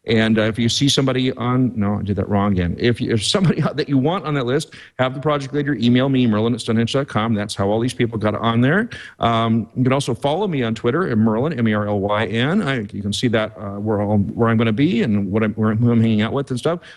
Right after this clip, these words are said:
I'm also on about, uh, seventeen other social sites. I've just been posting pictures to Pick Please, and I've been posting on my blog at merlin at posteros dot com. And so there's just,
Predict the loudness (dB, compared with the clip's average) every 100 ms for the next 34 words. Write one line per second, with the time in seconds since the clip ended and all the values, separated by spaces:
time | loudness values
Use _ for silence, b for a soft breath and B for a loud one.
0 | B 0 0 0 0 -4 -6 -8 -2 -2
1 | -2 0 0 0 0 0 0 -2 -2 -2
2 | 0 0 0 0 2 0 0 0 -2 -2
3 | -4 -2 -2 -2 2 2 4 4 2 0
4 | -2 B B -2 2 2 2 0 0 0
5 | 0 0 0 0 0 -2 0 0 0 0
6 | -2 -2 -2 -2 -2 -2 -2 0 2 0
7 | 0 0 0 -4 -6 -20